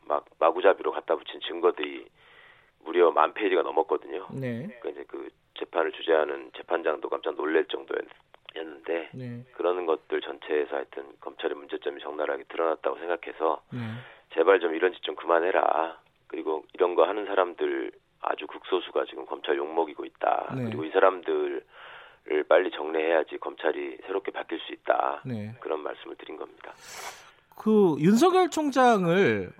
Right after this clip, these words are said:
Speaker 2: 어, 공수처 생기면은 직권남용으로 고발하겠다. 그거는, 어, 지금
Speaker 1: 아니요.
Speaker 2: 진행 중인 건가요?
Speaker 1: 공수처 생기면은 고발하겠다는 게 아니고요.
Speaker 2: 예.
Speaker 1: 저,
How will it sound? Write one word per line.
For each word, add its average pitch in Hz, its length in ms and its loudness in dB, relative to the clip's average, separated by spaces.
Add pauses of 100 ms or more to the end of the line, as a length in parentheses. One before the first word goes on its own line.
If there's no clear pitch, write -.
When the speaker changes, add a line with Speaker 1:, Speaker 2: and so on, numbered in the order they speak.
Speaker 2:
어, 143 320 -6
공수처 196 360 -4
생기면은 240 840 0
직권남용으로 208 840 2
고발하겠다. 165 880 4 (600)
그거는, 247 680 2 (120)
어, 147 680 -2 (140)
지금 190 200 -8
Speaker 1:
아니요. 180 40 -2
Speaker 2:
진행 269 300 4
중인 254 300 2
건가요? 156 320 2 (260)
Speaker 1:
공수처 - 400 -14
생기면은 139 480 -2
고발하겠다는 71 600 2
게 64 80 -8
아니고요. 65 560 -6
Speaker 2:
예. 135 240 -2 (140)
Speaker 1:
저, 82 280 4